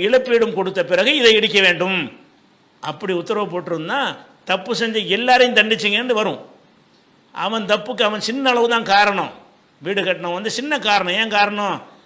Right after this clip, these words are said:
நீங்க கண்டுக்கிறாம விடுறீங்க, கட்டிக்கிட்டு இருக்கிறான். அரசாங்கம் கண்டுக்கிறான். பொறுத்து எனக்கு சொந்தமான ஒரு இடத்த கூட நான் கண்டுக்கிறாம விட்டு ஆயிரம் பேர் குடிசை போட்டு தான் உட்காருவான்.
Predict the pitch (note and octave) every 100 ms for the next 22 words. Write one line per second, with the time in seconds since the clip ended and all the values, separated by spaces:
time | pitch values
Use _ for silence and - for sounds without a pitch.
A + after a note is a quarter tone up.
0 | _ - G#3 A#3+ F#3 G3 A3+ A#3 B3 A3+
1 | G3 A3 A#3+ A#3+ A#3 B3 G#3+ G3+ B2 -
2 | - _ _ _ _ _ C#3+ E3+ G#3 G#3+
3 | G#3 F3 F#3+ G3+ G3 E3+ D#3 B2+ C3+ F3+
4 | F#3+ F#3 F#3 G3 G#3+ A#3 A3+ G#3 G3 G3+
5 | G#3+ G3+ E3+ E3+ F#3+ G3 G3 G3 F#3 -
6 | F#3+ F#3 F3 G#3 F3+ E3+ G3 F#3 F3 G#3+
7 | F#3+ A3 G3+ D3